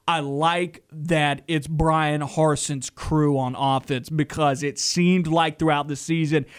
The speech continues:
and by about the midway point of the year, I think many people were wondering this question, not who was actually calling plays, but was there some type of tension or disconnect between Mike Bobo and Brian Harsin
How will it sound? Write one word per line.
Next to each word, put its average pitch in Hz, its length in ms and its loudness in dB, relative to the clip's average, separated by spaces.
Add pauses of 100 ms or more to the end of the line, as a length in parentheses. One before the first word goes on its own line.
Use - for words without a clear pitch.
(140)
and 165 100 0
by 190 200 0
about 202 500 -2
the 165 60 -8
midway 190 440 2
point 185 360 -2
of 156 80 -4
the 151 100 -2
year, 156 500 -2 (280)
I 151 80 0
think 180 320 -2
many 180 340 2
people 175 380 0
were 156 100 2
wondering 160 400 0
this 147 160 -4
question, 160 540 0
not 180 260 -2
who 202 160 2
was 185 220 2
actually 175 400 -2
calling 170 500 0
plays, 180 800 0 (520)
but 170 460 0
was 156 600 0
there 190 260 2
some 196 280 0
type 185 300 -4
of 160 180 -2
tension 196 580 0
or 165 200 2
disconnect 160 1000 0
between 156 440 -2
Mike 165 280 0
Bobo 160 520 0
and 147 160 -4
Brian 156 320 0
Harsin 156 560 0